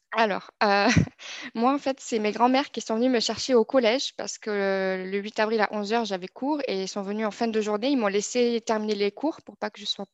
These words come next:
perturbée. Et donc, elles sont venues toutes les deux à la sortie du collège. Et là, je me suis dit, « Il y a quelque chose qui va pas. Euh, c'est pas normal » parce qu'elles le faisaient pas, elles venaient jamais toutes les deux.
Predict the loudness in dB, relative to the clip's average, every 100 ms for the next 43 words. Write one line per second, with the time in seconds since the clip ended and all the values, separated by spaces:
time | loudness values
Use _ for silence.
0 | _ -8 -8 -10 -12 -12 _ -20 -16 -14
1 | -14 -18 -18 -6 -4 0 -2 -2 -2 0
2 | 0 0 2 2 2 2 4 2 -2 -4
3 | -4 -2 0 2 4 2 2 4 2 -2
4 | -8 -8 -8 -8 _ _ _ _ -4 -4
5 | -4 -4 -4 -2 -2 -2 -8 _ -18 -16
6 | -14 -16 -14 -12 -10 -10 -10 -8 -2 0
7 | 0 -2 -2 -2 -4 -4 -4 -6 -4 -2
8 | -2 -2 -4 -2 -2 -6 -8 -6 -8